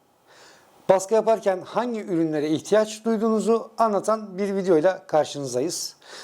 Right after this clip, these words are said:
Öncelikle bu baskıları yapabilmeniz için neye ihtiyacınız var? Bir adet otuz sekiz otuz sekiz düz transfer baskı piresi, bir adet süblimasyon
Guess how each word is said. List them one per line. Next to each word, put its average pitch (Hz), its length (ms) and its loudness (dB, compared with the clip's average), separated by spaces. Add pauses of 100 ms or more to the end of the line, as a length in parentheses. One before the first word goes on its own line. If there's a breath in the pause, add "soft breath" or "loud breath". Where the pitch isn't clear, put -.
(140 loud breath)
Öncelikle 240 720 2 (200)
bu 233 120 2 (140)
baskıları 208 420 2
yapabilmeniz 202 500 0
için 147 300 -2 (120)
neye 190 260 4
ihtiyacınız 120 560 0
var? - 260 -4 (520 loud breath)
Bir 226 180 4 (100)
adet 156 340 -2
otuz - 160 -16
sekiz 190 240 0
otuz - 180 -2
sekiz - 420 -6 (600)
düz 165 180 2
transfer 160 440 0
baskı 135 240 -4
piresi, 208 500 0 (440 soft breath)
bir 240 140 4
adet 170 420 0 (1040)
süblimasyon 175 680 2